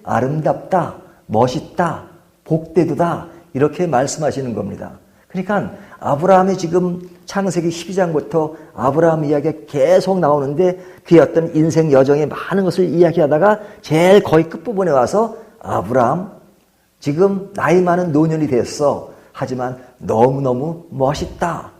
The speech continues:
하는 이야기를 하는 겁니다. 그것이 "복되도다." 이렇게 말씀하는 겁니다. 자, 이 노년의 멋을 가진 아브라함은 그 나이에 맞게끔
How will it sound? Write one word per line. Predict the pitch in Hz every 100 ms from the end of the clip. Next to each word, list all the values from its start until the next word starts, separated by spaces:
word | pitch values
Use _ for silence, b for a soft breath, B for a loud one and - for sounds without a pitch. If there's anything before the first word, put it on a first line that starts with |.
| _
하는 | - 220 226
이야기를 | 202 180 175
하는 | 180 175
겁니다. | 117 95 107 87 B
그것이 | _ 135 202 202
"복되도다." | - 143 - - 143 117 127 143 143 B B
이렇게 | 120 120 - 131 131 131 107 113
말씀하는 | 107 113 127 117 110
겁니다. | 98 95 87 73 - B B B
자, | 175
이 | 165 202
노년의 | 175 170 196 214 202
멋을 | 175 170 180
가진 | 156 160 -
아브라함은 | - 110 113 147 120 120 175 101 B B _
그 | - 180
나이에 | 185 104 120 160 165
맞게끔 | 143 104 - - 156 147 151 - 202 220